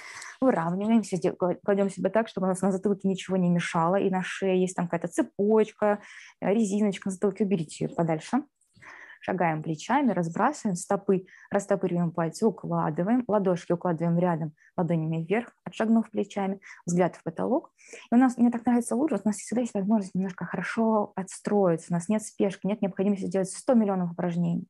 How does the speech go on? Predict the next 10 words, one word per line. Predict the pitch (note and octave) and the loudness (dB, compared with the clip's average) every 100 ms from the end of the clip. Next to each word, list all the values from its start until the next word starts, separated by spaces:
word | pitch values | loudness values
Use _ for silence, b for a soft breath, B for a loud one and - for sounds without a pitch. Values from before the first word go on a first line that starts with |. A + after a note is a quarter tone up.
| _ B B B B | _ B B B B
И | A#3 | 0
поэтому | A#3+ A#3 A3 | 2 4 2
сейчас | - C#4+ D4+ B B B B _ | 2 -2 -2 B B B B _
просто | - C4 - G3 | -2 -2 -2 -2
отдайте | - F#3 F3 A3 B3+ - F#3+ | 0 -2 2 2 2 0 0
вес | F#3 F#3 | 0 -2
тела | F#3+ F3 E3 | 0 0 0
в | |
стопы, | - - F3 - C4 B3+ | -4 -4 -4 0 2 4
руки, | G3+ A3+ B3+ - F#3 F3+ | 4 4 2 0 -2 -2